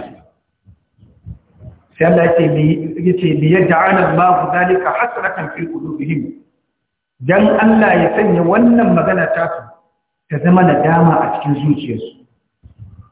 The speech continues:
Domin sai sun yi wannan dama nadama. Sai Allah ya ce, "Wallahu yuhyi wa yumiit." Allah shine mai rayawa, Allah shine mai kashewa. Duk wanda ya ga yana rayuwa, Allah ne ya rayar da shi. Duk wanda ya ga ya mutu,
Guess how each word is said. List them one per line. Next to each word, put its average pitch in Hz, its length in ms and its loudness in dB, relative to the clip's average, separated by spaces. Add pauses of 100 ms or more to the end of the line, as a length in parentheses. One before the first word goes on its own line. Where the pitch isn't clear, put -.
(120)
Domin 139 240 4
sai 185 160 2
sun 180 80 4
yi 170 80 6
wannan 165 240 4
dama 131 160 2
nadama. 127 400 2 (640)
Sai 156 160 0
Allah 156 120 6
ya 156 80 4
ce, 156 60 2
"Wallahu 151 460 2
yuhyi 170 320 2
wa 147 100 2
yumiit." - 640 0 (320)
Allah 180 360 4 (100)
shine 180 260 2
mai 147 140 4
rayawa, 165 640 2 (260)
Allah 185 360 0
shine 190 180 0
mai 139 140 -2
kashewa. - 340 -12 (1000)
Duk 214 200 6
wanda 226 220 4
ya 180 60 2
ga 185 120 2
yana 185 220 2
rayuwa, 165 580 2
Allah 185 200 0
ne 143 100 2
ya 147 80 2
rayar 143 200 2
da 139 120 -4
shi. - 120 -10 (920)
Duk 226 220 6
wanda 240 220 4
ya 180 80 2
ga 180 100 4
ya 190 120 4
mutu, 196 240 2